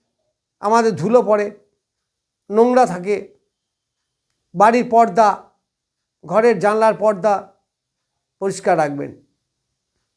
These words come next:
নেক্সট, ন নম্বর, ঘর মোছার সময় এই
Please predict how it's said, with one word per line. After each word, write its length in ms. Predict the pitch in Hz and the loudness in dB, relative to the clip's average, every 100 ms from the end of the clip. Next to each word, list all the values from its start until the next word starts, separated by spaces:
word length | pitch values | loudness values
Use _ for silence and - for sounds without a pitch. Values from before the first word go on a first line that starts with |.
| _ _ _ _ _ _ _ _ _ _ _ 202 | _ _ _ _ _ _ _ _ _ _ _ 2
নেক্সট, 420 | 247 269 - - - _ _ _ _ _ _ _ _ _ _ _ _ - | 4 4 0 -14 -20 _ _ _ _ _ _ _ _ _ _ _ _ 0
ন 60 | 226 262 | 4 6
নম্বর, 320 | 254 220 185 - - _ _ 151 | 4 2 0 -2 -14 _ _ -10
ঘর 280 | 151 247 294 294 | 2 4 6 4
মোছার 400 | 285 277 285 294 | 0 0 0 -2
সময় 360 | - 277 226 185 180 _ _ _ _ _ _ _ _ _ _ _ _ _ _ _ _ _ _ _ _ _ _ _ _ _ _ _ | -2 0 2 0 -8 _ _ _ _ _ _ _ _ _ _ _ _ _ _ _ _ _ _ _ _ _ _ _ _ _ _ _
এই 180 | 233 269 | 2 4